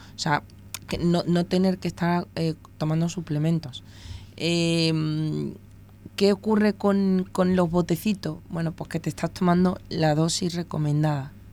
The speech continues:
¿vale? Pero para mí yo creo que es mucho mejor, eh, lo que pasa es que si tienes mucho control sobre lo que comes y lo que comes, eh,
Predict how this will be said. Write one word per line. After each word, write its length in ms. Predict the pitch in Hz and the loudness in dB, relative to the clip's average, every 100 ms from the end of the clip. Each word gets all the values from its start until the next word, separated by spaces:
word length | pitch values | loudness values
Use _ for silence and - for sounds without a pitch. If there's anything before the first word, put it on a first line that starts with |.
| - | -10
¿vale? 340 | 147 156 180 214 - - - - - - | -2 0 0 -2 -14 -18 -18 -18 -14 2
Pero 260 | 175 165 | 4 4
para 260 | 160 151 147 | 2 -2 -4
mí 320 | 151 165 175 165 | -2 0 -2 -2
yo 140 | 156 | 0
creo 180 | 160 160 | 0 0
que 80 | 165 | 0
es 60 | |
mucho 320 | 151 165 - | 2 0 0
mejor, 420 | 170 165 - 175 185 - - - - - | -2 -2 2 0 0 -14 -20 -20 -20 -4
eh, 540 | 170 170 165 160 160 156 156 - - | 0 2 2 0 -2 -4 -8 -12 -6
lo 80 | 160 | -2
que 0 | |
pasa 200 | 156 175 | 0 0
es 40 | |
que 220 | 180 185 - 175 165 | 0 -2 -2 -6 -4
si 260 | - - | 0 0
tienes 260 | 170 170 180 | 2 2 2
mucho 360 | 185 190 - 190 | 2 0 0 0
control 440 | 180 175 190 196 | 0 2 0 0
sobre 300 | - 165 156 | -2 -2 0
lo 160 | 151 151 | 0 0
que 120 | 151 | -4
comes 440 | - 180 180 - - | 0 2 2 0 -2
y 80 | 165 | 0
lo 160 | 151 | 0
que 120 | - | -4
comes, 460 | - 165 170 190 208 - - - - - - - | -6 -2 0 -2 -6 -14 -20 -20 -20 -20 -16 -2
eh, 560 | 185 175 175 170 170 | 2 2 2 2 0